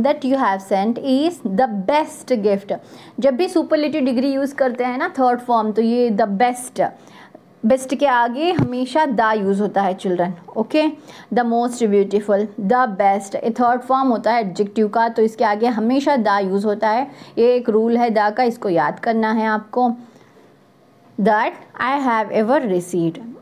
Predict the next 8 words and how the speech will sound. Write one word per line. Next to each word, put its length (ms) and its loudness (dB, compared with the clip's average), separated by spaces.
I 180 -4
have 240 -2
kept 300 0
it 320 -2
on 340 2
a 120 0
little 420 0
stool, 320 -2